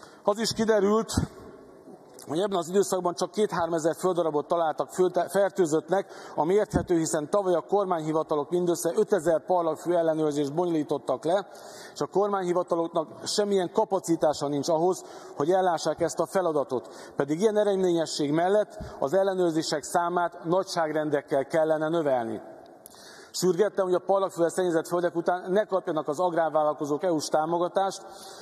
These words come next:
Válasz az volt, hogy most sem kapnak, de azt nem tudták megmondani,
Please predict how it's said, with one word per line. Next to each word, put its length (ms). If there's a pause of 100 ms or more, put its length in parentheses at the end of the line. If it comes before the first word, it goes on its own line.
Válasz 440
az 160
volt, 200
hogy 180
most 260
sem 220
kapnak, 400 (280)
de 100
azt 120
nem 160
tudták 360
megmondani, 720